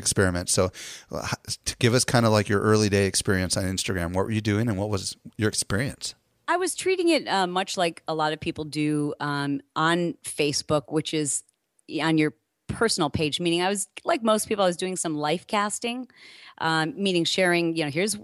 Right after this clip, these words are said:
Speaker 2: here's where I am. Here's what it looks like behind the scenes.
Speaker 1: Mm.
Speaker 2: Um, this is, this is where I'm going today." And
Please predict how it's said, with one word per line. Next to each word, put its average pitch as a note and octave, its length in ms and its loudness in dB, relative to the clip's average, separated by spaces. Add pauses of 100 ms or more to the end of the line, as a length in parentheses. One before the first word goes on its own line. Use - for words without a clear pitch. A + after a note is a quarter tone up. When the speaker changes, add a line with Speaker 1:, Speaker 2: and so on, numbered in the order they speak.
Speaker 2:
here's G3 280 -2
where C4+ 140 2
I C4 80 4
am. C4 420 2
Here's F#3 240 0
what A3+ 80 2
it A3+ 40 -4
looks A3+ 220 0
like B3 160 -2
behind B3+ 300 0
the A#3+ 60 -2
scenes. G3+ 760 0 (140)
Speaker 1:
Mm. G2+ 340 -2
Speaker 2:
Um, D#3+ 420 4
this G#3 160 2
is, B3 300 0
this A3 240 0
is A#3 180 0
where G3+ 140 0
I'm B3+ 160 4
going C4+ 300 4
today." E3 400 4
And E3+ 280 0